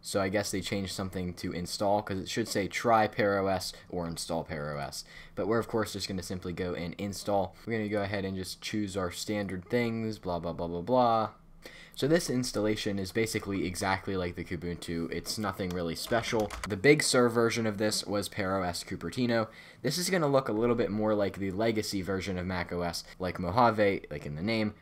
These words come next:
or Catalina. So it's not like Big Sur. So we've finally gotten into the actual login screen of Pear O S. That took about ten minutes to install. So right off the bat, we can see this really doesn't look anything like Mac O S. It has sleep, restart, shutdown, and other, which allows us to log into a domain, I assume.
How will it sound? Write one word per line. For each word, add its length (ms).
or 140
Catalina. 640
So 160
it's 160
not 260
like 280
Big 200
Sur. 300
So 180
we've 160
finally 360
gotten 320
into 340
the 140
actual 400
login 400
screen 260
of 100
Pear 240
O 40
S. 200
That 140
took 160
about 260
ten 240
minutes 300
to 140
install. 480
So 320
right 160
off 180
the 80
bat, 220
we 80
can 120
see 160
this 200
really 200
doesn't 280
look 220
anything 580
like 280
Mac 280
O 100
S. 340
It 60
has 160
sleep, 420
restart, 600
shutdown, 460
and 140
other, 380
which 220
allows 340
us 200
to 280
log 300
into 320
a 100
domain, 560
I 160
assume. 420